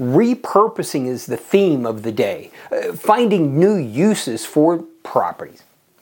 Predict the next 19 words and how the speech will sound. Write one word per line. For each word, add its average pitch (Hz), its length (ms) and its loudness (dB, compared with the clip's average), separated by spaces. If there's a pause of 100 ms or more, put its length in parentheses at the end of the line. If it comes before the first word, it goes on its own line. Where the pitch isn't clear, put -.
(280)
But 139 500 2
the 175 80 8
most 190 380 0
significant 208 960 -2
contributing 196 640 -2
factor 175 500 0
is 135 80 0
the 123 220 -2 (200)
rapid 208 680 0
rise 156 800 0
in 160 180 2
interest 175 460 0
rates. - 300 -8 (720)
In 202 240 4
overly 190 500 2
simple 131 460 -2
terms, - 380 -16 (500)
rising 196 600 0
rates 131 400 -2